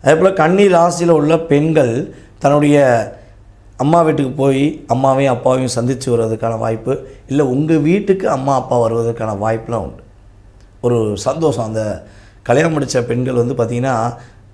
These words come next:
அவங்க வீட்ல மாமியார் வீட்ல இருக்கும்போது அம்மா அப்பா வந்துட்டாங்கன்னா அப்படியே துள்ளி குதிப்பாங்க பார்த்திங்களா? அது மிகப்பெரிய ஒரு அற்புதமான சூழ்நிலை. அத்தனை வருஷம் கஷ்டப்பட்டு வளர்த்த தன்னுடைய தாயையும் தந்தையும் விட்டுட்டு,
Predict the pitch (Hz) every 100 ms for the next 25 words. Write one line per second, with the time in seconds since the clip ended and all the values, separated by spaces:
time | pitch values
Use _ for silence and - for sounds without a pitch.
0 | - - 117 123 120 120 165 151 120 98
1 | - - 131 143 131 120 117 113 123 123
2 | 113 107 117 - - 117 156 175 147 131
3 | 127 135 143 127 151 160 170 180 196 175
4 | 123 139 127 104 98 98 95 95 - -
5 | 95 95 107 151 160 - 156 160 107 90
6 | 98 - 135 127 120 117 - 98 57 -
7 | - - - - - - - - - 104
8 | 104 135 123 120 - 165 123 - 135 123
9 | 120 120 110 117 - 117 90 - 110 107
10 | 104 - - 113 110 123 147 107 110 113
11 | 113 95 92 92